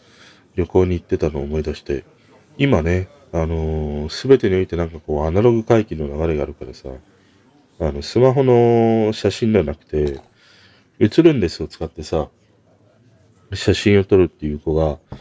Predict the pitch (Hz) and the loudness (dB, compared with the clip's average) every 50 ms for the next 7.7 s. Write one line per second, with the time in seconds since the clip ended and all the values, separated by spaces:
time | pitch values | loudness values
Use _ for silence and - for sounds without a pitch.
0 | - - - - - - - - - _ _ - - 165 - - 104 82 - 95 | -18 -18 -18 -16 -16 -16 -20 -20 -20 _ _ 2 2 2 2 2 0 4 4 4
1 | 90 - 78 73 73 71 71 71 69 78 _ _ _ _ _ _ _ _ _ _ | 4 2 -2 -8 -8 -8 -8 -10 -10 -12 _ _ _ _ _ _ _ _ _ _
2 | _ _ _ _ _ _ - 110 110 110 - - 123 139 143 151 156 147 117 90 | _ _ _ _ _ _ 2 2 2 4 4 4 4 4 4 4 4 4 2 2
3 | 90 87 87 82 - 107 104 107 107 101 90 78 73 80 78 76 - - 78 76 | 0 -2 -4 -4 -2 0 2 2 4 2 2 0 -2 -4 -6 -6 -6 -6 -8 -8
4 | - - - - - 73 71 - 71 69 67 65 _ _ _ _ _ _ _ _ | -8 -6 -6 -6 -6 -8 -12 -10 -10 -10 -10 -10 _ _ _ _ _ _ _ _
5 | _ _ _ _ _ - - - - 180 196 190 135 92 78 71 - - 85 _ | _ _ _ _ _ -8 -2 2 4 6 6 6 6 4 -2 -6 -10 -12 -18 _
6 | _ - 87 85 78 73 71 67 - _ _ _ _ _ _ _ _ _ _ _ | _ -2 0 0 0 0 -2 -6 -12 _ _ _ _ _ _ _ _ _ _ _
7 | _ _ _ _ _ _ - - - - - 175 170 - | _ _ _ _ _ _ -16 -16 -2 2 4 4 4 4